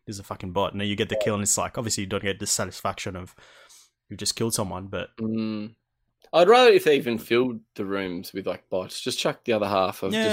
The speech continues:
Speaker 2: bots.
Speaker 1: Yeah.
Speaker 2: I don't care. Like, who cares? Might as well.
Speaker 1: Yeah, yeah,
Speaker 2: Um,
Speaker 1: yeah.
Speaker 2: 'cause at least there's action, 'cause there were some times where it was really weird. Like, we played it for about four hours or something, and then at the end of it, I, I said to Glenn and Pat, I was like, "It's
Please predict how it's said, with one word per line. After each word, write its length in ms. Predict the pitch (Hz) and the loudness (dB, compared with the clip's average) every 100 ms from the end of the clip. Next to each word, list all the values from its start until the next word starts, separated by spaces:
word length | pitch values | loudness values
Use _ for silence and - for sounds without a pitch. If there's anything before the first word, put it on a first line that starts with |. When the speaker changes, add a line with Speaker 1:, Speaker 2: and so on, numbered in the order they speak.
| 202 | 2
Speaker 2:
bots. 120 | 165 | 2
Speaker 1:
Yeah. 160 | 113 98 | 2 0
Speaker 2:
I 40 | |
don't 220 | 185 147 | 2 0
care. 360 | - 95 101 113 | 0 -2 0 2
Like, 220 | 107 113 - | 2 0 -2
who 80 | |
cares? 400 | - 113 120 104 | 0 4 6 4
Might 80 | 120 | 2
as 80 | 113 | 2
well. 400 | 107 113 98 98 - | 4 6 6 2 0
Speaker 1:
Yeah, 160 | 180 | 2
yeah, 160 | 135 131 | 4 6
Speaker 2:
Um, 200 | 113 117 | 6 4
Speaker 1:
yeah. 40 | 104 | 4
Speaker 2:
'cause 80 | |
at 60 | 170 | 6
least 160 | 214 214 | 6 8
there's 160 | 196 | 6
action, 320 | 139 143 139 | 4 2 0
'cause 180 | 131 139 | 2 2
there 140 | 143 151 | 4 4
were 40 | |
some 220 | - 196 | 4 0
times 420 | 160 139 147 113 | 2 4 6 4
where 320 | 110 120 117 110 - - - _ _ _ _ - | 2 4 4 2 -6 -20 -20 _ _ _ _ -4
it 60 | |
was 160 | 147 147 | -2 0
really 320 | 185 135 87 _ - | 0 0 -4 _ -2
weird. 240 | 127 113 | 2 2
Like, 120 | 107 | 2
we 80 | 135 | -2
played 220 | - 175 | -2 -2
it 60 | 175 | -2
for 100 | 127 | -2
about 220 | 120 - | 0 0
four 260 | - 123 107 | 0 2 4
hours 300 | 110 139 127 | 4 2 -2
or 40 | |
something, 440 | 104 95 - 85 | -8 -8 -8 -10
and 80 | 101 | -8
then 100 | 147 | -6
at 80 | 180 | -4
the 120 | 156 | -2
end 160 | 104 139 | 0 0
of 100 | 113 | 0
it, 220 | 101 92 _ _ | -2 -4 _ _
I, 160 | 107 120 - | -2 -2 -4
I 40 | 123 | -6
said 200 | - 156 | -6 -6
to 60 | |
Glenn 320 | 120 110 110 120 | -6 0 2 2
and 160 | 104 | 0
Pat, 320 | - 127 104 | 0 0 0
I 40 | - _ _ _ | -4 _ _ _
was 80 | 120 | -8
like, 220 | 117 113 _ - | -8 -8 _ -14
"It's 220 | - - | -12 -12